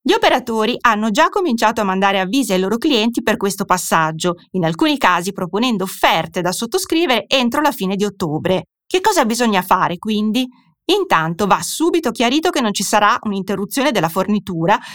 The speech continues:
per chi non passa al libero mercato. Chi ha la cessazione della tutela non sarà già migrato, sarà assegnato al servizio a tutele graduali. La rivoluzione però è già segnata e si comincia dal gas.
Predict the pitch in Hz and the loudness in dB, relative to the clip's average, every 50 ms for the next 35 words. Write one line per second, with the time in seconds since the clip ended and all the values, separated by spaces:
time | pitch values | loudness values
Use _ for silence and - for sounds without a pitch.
0 | - - _ _ 415 427 370 - 208 196 240 262 254 - 190 185 190 - - - | -20 -20 _ _ 0 0 0 -2 -2 0 0 0 2 2 2 2 2 -2 0 0
1 | 190 - - - 214 208 196 185 185 165 190 185 185 180 190 190 180 180 - 196 | 0 2 2 0 0 2 0 -2 -4 -4 -2 -2 -2 -2 -2 -4 -4 -4 0 0
2 | 175 160 165 170 165 180 180 185 - _ _ _ _ - 403 427 359 277 254 - | 0 0 0 -2 -4 -4 -4 -4 -6 _ _ _ _ -2 0 2 2 0 0 -2
3 | 214 196 - 208 190 - - 262 294 285 220 170 190 208 202 196 196 190 185 190 | -4 -4 -4 -6 -6 -2 -2 0 0 2 2 2 2 2 2 0 0 -4 -4 -2
4 | - 285 226 185 165 160 175 - - 180 185 226 220 196 196 190 185 180 170 160 | 0 2 2 2 0 0 -2 0 0 2 2 2 2 2 0 0 0 -2 0 0
5 | 202 196 143 147 151 165 - 247 240 - 339 311 294 214 156 170 170 - - 349 | 0 0 0 -2 -2 -2 -4 -4 -2 2 2 2 2 2 -2 -2 -6 -6 -2 -2
6 | 359 339 262 240 226 202 165 147 139 - 190 180 196 - - 339 330 277 233 226 | 0 0 0 2 2 2 0 0 -2 -4 -4 -4 -4 -4 -4 -6 -4 -2 -4 -4
7 | 233 226 - 233 233 - - 254 233 220 226 285 262 - 214 180 190 190 180 202 | -4 -2 -2 -2 -2 2 2 2 2 2 0 -4 -6 -4 -4 -2 -2 -2 -2 -2
8 | 175 175 180 175 185 175 160 160 170 180 180 180 - _ _ _ _ 262 302 359 | -2 -2 -2 -2 0 0 0 0 0 -2 -2 -4 -6 _ _ _ _ 0 2 2
9 | 320 262 269 233 240 - - - 190 185 185 220 254 247 311 311 330 403 - - | 2 -2 -2 -4 -4 -4 -4 -2 -2 0 0 -2 0 2 2 4 4 2 0 -4
10 | 202 196 196 180 175 - 220 202 208 202 208 175 165 185 - 226 208 - - - | -4 -2 -2 -4 -4 -4 -4 -4 -2 -2 -2 -2 -2 -2 0 0 0 0 -2 -8
11 | 233 - 190 - 311 320 311 330 349 339 349 320 330 302 277 190 175 165 151 160 | -6 -6 -4 -2 -2 0 0 0 2 2 2 2 2 2 0 0 0 0 0 -2
12 | - - - | -6 -6 -6